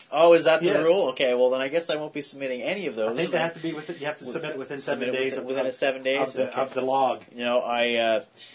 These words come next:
Speaker 1: yeah, then I won't be submitting any of those 'cause I haven't been doing much
Speaker 2: Just go
Speaker 1: caching
Speaker 2: change
Speaker 1: the
Speaker 2: the
Speaker 1: last
Speaker 2: log date on the cache.
Speaker 1: No, no, no,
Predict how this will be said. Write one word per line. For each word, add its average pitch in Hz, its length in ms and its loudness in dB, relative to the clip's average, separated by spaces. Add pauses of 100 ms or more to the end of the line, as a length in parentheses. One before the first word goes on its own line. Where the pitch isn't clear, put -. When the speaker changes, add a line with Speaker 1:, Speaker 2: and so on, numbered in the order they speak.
(280)
Speaker 1:
yeah, 127 240 6
then 135 160 0
I 131 80 4
won't 147 180 0
be 165 80 -4
submitting 147 400 -4
any 131 160 -4
of 120 80 -6
those 117 340 2
'cause 120 140 -6
I 127 100 4
haven't 135 300 -2
been 120 120 -12
doing 123 200 -6
much 117 160 -8
Speaker 2:
Just 185 120 -6
go 127 80 -2
Speaker 1:
caching 202 200 -2
Speaker 2:
change 214 120 -2
Speaker 1:
the 175 80 -2
Speaker 2:
the - 40 2
Speaker 1:
last 190 140 2
Speaker 2:
log 202 80 -4
date 135 220 -4
on 123 100 -12
the 135 60 -12
cache. 147 460 -6
Speaker 1:
No, 110 380 -4
no, 110 240 -10
no, - 0 -